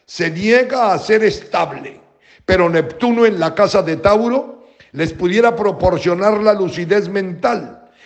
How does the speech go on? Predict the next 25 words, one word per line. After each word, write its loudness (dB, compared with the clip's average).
para 2
definir -2
una 2
estrategia 0
favorable 0
y -2
poder 2
vencer 0
los -2
escollos -2
en -6
el -10
camino. -8
La -2
raíz 2
del 2
problema 4
está -4
en -2
el 2
bloqueo 2
en -6
el -4
área 0
financiera -8